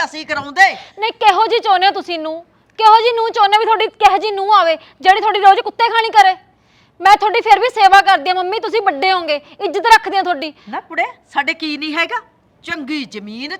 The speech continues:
Speaker 1: ਚੰਗੇ ਸੰਦ ਖੜੇ ਆ ਘਰੇ। ਨਹੀਂ, ਤੁਹਾਡੇ ਇੱਕ ਸਾਈਕਲ ਦਾ ਟਾਇਰ ਵੀ ਨਹੀਂ ਹੈਗਾ ਤੇਰੇ ਪੇਕਿਆਂ ਦੇ।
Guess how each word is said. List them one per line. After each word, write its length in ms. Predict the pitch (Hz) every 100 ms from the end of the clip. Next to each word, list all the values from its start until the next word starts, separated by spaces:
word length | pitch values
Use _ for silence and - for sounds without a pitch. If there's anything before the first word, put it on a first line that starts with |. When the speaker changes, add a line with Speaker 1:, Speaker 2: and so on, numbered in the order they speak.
| -
Speaker 1:
ਚੰਗੇ 380 | 311 269 294 254
ਸੰਦ 440 | - 233 196 233
ਖੜੇ 240 | - 339 392
ਆ 40 |
ਘਰੇ। 280 | 370 359 330 _ _ _ 247
ਨਹੀਂ, 80 |
ਤੁਹਾਡੇ 320 | - 226 196 226
ਇੱਕ 140 | 226
ਸਾਈਕਲ 500 | - - 208 196 190
ਦਾ 120 | 196
ਟਾਇਰ 440 | 311 - 262 233 214
ਵੀ 120 | 247
ਨਹੀਂ 140 | 262 269
ਹੈਗਾ 180 | 311
ਤੇਰੇ 220 | 359 294 285
ਪੇਕਿਆਂ 420 | 285 277 285 269
ਦੇ। 160 | 262